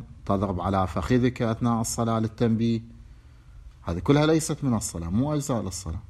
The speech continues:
لكن لا يصدق عليها صلاة ولا توجب البطلان، بالتالي لا يصدق عليها زيادة ولا توجب البطلان إلا إذا فرض أنها ماحية لصورة الصلاة أو أنك أتيت بها على أنها جزء من الصلاة فتكون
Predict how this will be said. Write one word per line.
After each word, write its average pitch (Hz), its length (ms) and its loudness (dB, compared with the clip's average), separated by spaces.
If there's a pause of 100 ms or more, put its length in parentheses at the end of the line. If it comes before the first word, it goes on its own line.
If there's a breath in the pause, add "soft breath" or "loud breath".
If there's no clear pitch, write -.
(540 soft breath)
لكن 95 240 4
لا 110 140 6
يصدق 123 320 0
عليها 123 360 0
صلاة 73 340 -6 (320)
ولا 104 220 4
توجب 107 360 0
البطلان، 98 520 0
بالتالي 76 440 -4 (120)
لا 95 160 0
يصدق 120 260 0
عليها 117 280 4
زيادة 107 480 2 (760 soft breath)
ولا 92 220 6
توجب 113 380 2
البطلان 127 560 2 (840 soft breath)
إلا 151 460 6
إذا 113 200 6
فرض 107 360 0
أنها 92 440 0
ماحية 113 560 2
لصورة 131 500 0
الصلاة 147 500 -4 (1080 soft breath)
أو 107 320 2
أنك 131 440 2
أتيت 117 640 2
بها 107 500 2
على 98 520 0
أنها 131 540 0
جزء 131 560 0
من 98 260 2
الصلاة 82 480 -4
فتكون 113 640 -2